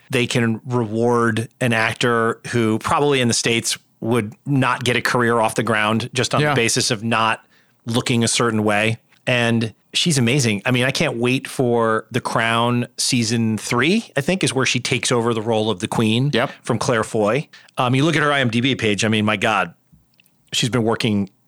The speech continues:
Speaker 1: consistently on so many things. And, like, really everyone in this movie. Um, she's also gonna be in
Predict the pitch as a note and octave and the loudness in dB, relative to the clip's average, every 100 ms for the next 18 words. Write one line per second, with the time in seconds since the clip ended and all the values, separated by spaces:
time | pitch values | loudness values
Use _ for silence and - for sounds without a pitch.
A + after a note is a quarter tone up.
0 | - - A#2 - C#3+ - G#2 F#2 F2 - | -10 -4 -2 0 -2 -2 -4 -4 -8 -6
1 | G2+ G2 - - - D3 A#2+ G#2 B2+ G#2 | -6 -6 -8 -4 0 0 0 -2 -2 -2
2 | F#2+ G2+ B2 A#2 A#2 C#3+ C#3 A#2+ - C3 | -4 -8 -4 -2 -2 0 0 0 0 0
3 | C3+ A2+ A2 G#2 A#2+ A2+ A2+ - A2+ G2+ | 2 2 2 0 0 0 0 0 0 0
4 | G2 - _ - - - - - A2+ G2+ | -4 -8 _ -20 -20 -20 -14 -4 -2 0
5 | G2+ F#2+ G2 - _ _ _ _ _ _ | 0 -2 -6 -10 _ _ _ _ _ _
6 | _ _ _ _ _ _ _ _ _ - | _ _ _ _ _ _ _ _ _ -14
7 | - B2 A#2+ - A2 G#2 G#2+ G#2 G2+ | -4 -2 0 0 -2 0 0 0 -2